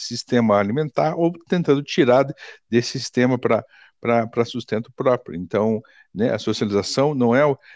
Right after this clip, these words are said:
é, é, enfim, ela ocorre o tempo todo, e às vezes de forma muito saudável, às vezes de forma não saudável, independente se a pessoa tá,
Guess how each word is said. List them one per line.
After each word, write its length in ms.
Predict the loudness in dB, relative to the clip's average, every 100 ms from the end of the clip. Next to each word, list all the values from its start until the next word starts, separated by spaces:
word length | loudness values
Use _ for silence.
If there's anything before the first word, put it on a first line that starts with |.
| _
é, 260 | -6 -4 -4 -2
é, 360 | -2 -2 -4 -2
enfim, 360 | -4 -2 -8
ela 160 | -2 0
ocorre 460 | 0 2 4 4 2
o 80 |
tempo 260 | 0 -2 -2 -8
todo, 320 | 0 0 0
e 140 | -4 -4
às 80 |
vezes 120 | -4 -10
de 60 |
forma 240 | -4 -2 0
muito 160 | -2
saudável, 400 | -2 -2 0 0 0
às 60 |
vezes 140 | -4 -2
de 60 |
forma 180 | -2 0
não 100 | -2
saudável, 400 | -2 0 2 0
independente 480 | 0 -2 0 0 0
se 60 | -2
a 20 |
pessoa 320 | -2 -2 -2
tá, 220 | -2 -4